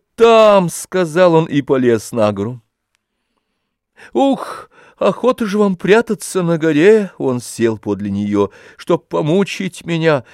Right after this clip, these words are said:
вы и сами мучитесь». «Откуда вы? Прямо из дома?» — спросила она. «Нет, я к вам зашел. Там сказали, что вы ушли». «Что вы сегодня делали?» — спросила она.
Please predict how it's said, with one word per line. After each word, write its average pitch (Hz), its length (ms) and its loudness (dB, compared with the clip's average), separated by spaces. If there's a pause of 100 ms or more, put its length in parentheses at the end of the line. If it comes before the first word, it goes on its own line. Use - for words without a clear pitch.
(120)
вы 151 180 0
и 151 160 -2
сами 147 540 -2
мучитесь». 131 760 -8 (580)
«Откуда 196 640 -4
вы? 160 280 -2 (320)
Прямо 101 380 0
из 87 240 -8
дома?» — 190 400 -2
спросила 185 540 -6
она. 143 220 -2 (480)
«Нет, 185 420 0
я 151 240 0
к - 120 -12
вам 151 280 0
зашел. 117 500 -2 (320)
Там 156 220 0
сказали, 139 440 -2
что 123 200 -10
вы 123 100 -2
ушли». 104 540 -4 (640)
«Что - 440 0
вы 123 100 -2
сегодня 90 640 -4
делали?» — 90 520 -2
спросила 160 580 -14
она. 160 220 -10